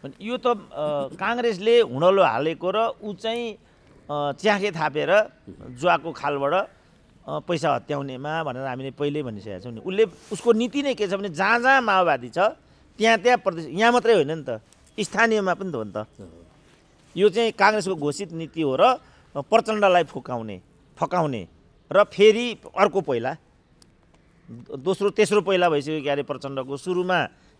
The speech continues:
Speaker 1: काङ्ग्रेससँग थिए, केपीसँग पहिला गए, त्यसपछि केपीबाट, अ, काङ्ग्रेससँग पहिला आए, फेरि काङ्ग्रेसबाट केपीमा पहिला गए। अब यो त पहिला जाने बानी लागेको त, एकचोटि पहिला गएपछि दस पहिले हुन्छ भन्छन् क्या।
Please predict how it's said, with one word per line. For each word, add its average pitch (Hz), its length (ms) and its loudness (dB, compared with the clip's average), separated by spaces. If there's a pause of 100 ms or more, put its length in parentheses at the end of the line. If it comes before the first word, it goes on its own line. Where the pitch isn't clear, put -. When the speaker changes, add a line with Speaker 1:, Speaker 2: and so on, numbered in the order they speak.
Speaker 1:
काङ्ग्रेससँग 151 580 -4
थिए, 147 200 -2
केपीसँग 139 440 -8
पहिला 139 360 -4
गए, 135 360 -6 (340)
त्यसपछि 165 800 -4
केपीबाट, 151 460 -4
अ, 151 180 2 (1000)
काङ्ग्रेससँग 160 580 -2
पहिला 139 340 -2
आए, 139 280 -2 (240)
फेरि 202 180 6
काङ्ग्रेसबाट 170 680 2
केपीमा 175 400 0
पहिला 139 340 -2
गए। 139 340 -4 (560)
अब 180 160 0
यो - 60 -4
त 185 60 -4
पहिला 226 280 6
जाने 220 220 4
बानी 196 220 0
लागेको 175 300 2
त, 165 60 -2
एकचोटि 202 380 2
पहिला 190 300 2
गएपछि 185 260 2
दस 185 280 2
पहिले 170 180 -2
हुन्छ 131 200 -6
भन्छन् 110 360 -8
क्या। 208 160 -10